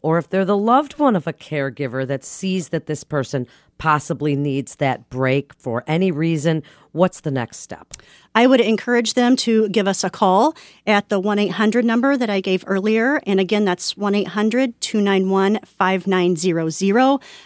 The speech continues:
Speaker 2: Um, and then they can be directed to a appropriate location for them. And then we would be more than happy to give information based on the facility that they would be more appropriate for. And we would encourage them to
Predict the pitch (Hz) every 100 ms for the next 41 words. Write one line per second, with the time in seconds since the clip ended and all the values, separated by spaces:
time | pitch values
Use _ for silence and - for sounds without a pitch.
0 | - 180 170 180 185 190 190 185 202 202
1 | 202 220 190 202 185 185 185 185 240 226
2 | 226 - - - 208 202 208 - - -
3 | - 180 175 175 _ - 196 - 262 247
4 | 254 247 214 208 - 190 - 226 226 -
5 | 208 226 247 277 330 349 - 202 202 208
6 | 196 208 202 180 202 190 202 214 202 185
7 | 196 196 220 226 - 208 180 202 190 190
8 | - - - 214 208 208 202 - 208 190
9 | 196 202 - 190 185 - 185 202 185 190
10 | 180 175 175 165 180 175 160 165 185 185
11 | 196 - - 208 214 196 190 180 170 -
12 | 190 185 - 202 202 - 196 185